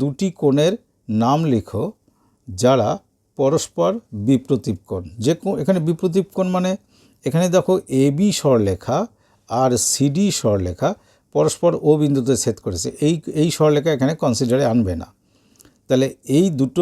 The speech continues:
সরলেখা যে ছেদ করেছে, সেখানে যে কোনো বিপরীত দিকের কোণকে বিপ্রতীপ বলতে পারি। এটার বিপ্রতীপ হবে কোনটা?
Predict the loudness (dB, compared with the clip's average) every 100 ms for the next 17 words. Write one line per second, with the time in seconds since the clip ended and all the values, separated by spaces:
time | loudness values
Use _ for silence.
0 | 0 2 2 2 0 0 0 0 -2 -2
1 | -2 -2 -2 -2 -4 -4 -2 -2 -2 0
2 | 4 4 2 0 0 0 -4 -4 -2 -2
3 | -2 -2 -2 -2 -4 0 -2 -2 -2 -4
4 | -4 -2 0 0 -2 -4 -4 -2 0 0
5 | -2 -2 -2 -2